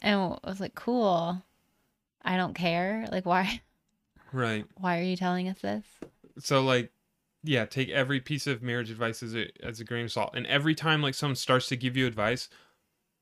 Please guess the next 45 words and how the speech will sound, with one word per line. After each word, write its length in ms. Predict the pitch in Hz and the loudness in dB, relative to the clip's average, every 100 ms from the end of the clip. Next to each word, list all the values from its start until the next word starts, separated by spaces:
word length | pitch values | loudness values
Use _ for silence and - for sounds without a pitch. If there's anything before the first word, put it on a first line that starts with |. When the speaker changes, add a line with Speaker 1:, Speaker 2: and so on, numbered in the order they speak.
| - | -6
Speaker 2:
my 180 | 139 127 | 2 4
best 260 | 127 135 131 | 4 2 0
advice 340 | 117 120 120 | 0 0 0
is 120 | 107 | -4
literally 240 | 123 123 117 | -2 -2 -2
to, 200 | 113 - | -4 0
in 160 | 131 | 2
your 140 | 143 131 | 2 2
head, 260 | 127 120 - | 4 2 0
say, 320 | 117 104 95 | -2 -2 -6
"This 360 | 101 117 139 - | -4 -2 0 0
is 240 | 143 127 - - 127 | -2 -4 -12 -10 -6
advice 520 | 113 110 117 117 - | -4 0 0 0 -4
from 260 | - 107 101 | -8 -8 -4
their 220 | 110 113 | -2 -2
experience," 680 | 110 - 110 101 123 170 - | -4 -8 -8 -4 -2 -2 -6
Speaker 1:
Yeah. 60 | 180 | -4
Speaker 2:
and 120 | 135 139 | 0 0
it 140 | 123 | -2
might 460 | 117 117 127 127 123 | -2 2 2 0 -2
be 160 | 113 | -2
bad. 480 | 110 101 95 95 - _ - | -2 -2 -4 -6 -10 _ -8
Speaker 1:
Mm-hmm. 360 | 190 180 165 170 170 _ | -6 -4 -6 -8 -12 _
Speaker 2:
Like, 180 | 120 117 | -2 0
you 100 | 123 | -2
just 220 | 127 120 | -2 -4
have 320 | - 117 120 | -2 0 0
the 100 | 117 117 | -2 -4
assumption, 420 | - 117 110 113 | -4 -6 -6 -6
like, 220 | 104 95 | -6 -8
this 360 | 107 113 131 - | -4 -2 0 -2
might 340 | 107 110 120 | -2 -2 -2
be 120 | - 107 | -4 -2
bad 300 | 101 95 101 | 0 -2 -4
advice. 420 | 98 98 98 - | -4 -4 -4 -2
Even 200 | 139 165 | 0 2
if 160 | 185 - | 0 0
it's 260 | 165 143 - | -2 -2 0
someone, 240 | 156 147 | 0 2
like, 160 | 135 113 | 0 -2
you 100 | 107 | -2
really 300 | 110 131 139 | 2 4 4
love 280 | 131 127 123 | 4 4 2
and 100 | 110 | -4
trust, 560 | - 123 101 95 - | 0 2 2 -2 -14